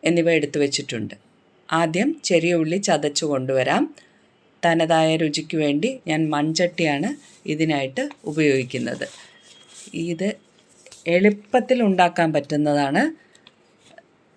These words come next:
ചൂടാക്കിയ മൺചട്ടിയിലേക്ക് രണ്ടര ടേബിൾ സ്പൂൺ എണ്ണ ഒഴിക്കുക.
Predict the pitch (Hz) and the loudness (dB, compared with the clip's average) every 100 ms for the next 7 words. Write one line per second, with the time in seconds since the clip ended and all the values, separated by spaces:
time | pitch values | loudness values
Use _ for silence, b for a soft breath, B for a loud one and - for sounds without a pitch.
0 | - _ _ _ - 185 180 190 180 175 | -20 _ _ _ -6 -4 0 4 2 0
1 | 170 165 208 330 - _ _ _ 165 165 | 0 2 2 0 -8 _ _ _ -2 0
2 | 170 165 156 - 147 147 139 139 262 294 | 2 0 -2 -2 -2 0 -2 0 -2 -2
3 | b b - 165 165 160 151 151 151 151 | b b -4 0 2 2 -2 -2 -2 -2
4 | 147 160 143 135 139 147 135 131 156 165 | -2 -2 0 0 0 0 -2 -4 -4 -2
5 | 247 | -2